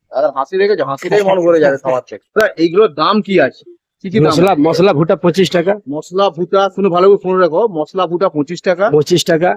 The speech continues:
Speaker 1: হুম।
Speaker 2: মশলা সুইট কর্ন যেটা পুরো দিব।
Speaker 1: আচ্ছা, মশলা সুইট কর্ন যেটা পুড়ে দেওয়া হয়
Speaker 2: হ্যাঁ,
Speaker 1: সেটার
Speaker 2: ওটা
Speaker 1: দাম কত?
Speaker 2: সাইজ অনুসারে, একটা চল্লিশ টাকা আছে, একটা পঞ্চাশ টাকা আছে।
Speaker 1: চল্লিশ টাকা সাইজ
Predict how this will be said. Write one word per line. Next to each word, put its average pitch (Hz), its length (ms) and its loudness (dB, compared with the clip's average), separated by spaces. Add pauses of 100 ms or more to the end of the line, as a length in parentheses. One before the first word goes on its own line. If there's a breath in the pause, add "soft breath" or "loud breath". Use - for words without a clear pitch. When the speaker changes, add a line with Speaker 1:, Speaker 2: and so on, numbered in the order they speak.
(100)
Speaker 1:
হুম। 110 160 -12 (1200)
Speaker 2:
মশলা 151 360 2
সুইট 185 280 0
কর্ন 196 260 2
যেটা 165 240 0
পুরো 165 320 0
দিব। 165 200 0 (160)
Speaker 1:
আচ্ছা, 139 220 -10
মশলা 147 400 -6
সুইট 196 260 -8
কর্ন 208 180 -4
যেটা 185 140 -4
পুড়ে 175 300 2
দেওয়া 165 180 2
হয় 185 100 0
Speaker 2:
হ্যাঁ, 160 120 2
Speaker 1:
সেটার 156 160 2
Speaker 2:
ওটা 151 100 -4
Speaker 1:
দাম 180 80 -4
কত? - 80 -8
Speaker 2:
সাইজ 165 400 0
অনুসারে, 147 360 0
একটা 147 160 -2
চল্লিশ 175 300 0
টাকা 190 200 2
আছে, 196 180 0
একটা 185 180 -2
পঞ্চাশ 135 340 0
টাকা 113 260 -16
আছে। - 180 -14 (140)
Speaker 1:
চল্লিশ 185 340 -4
টাকা 208 220 0 (120)
সাইজ 208 320 0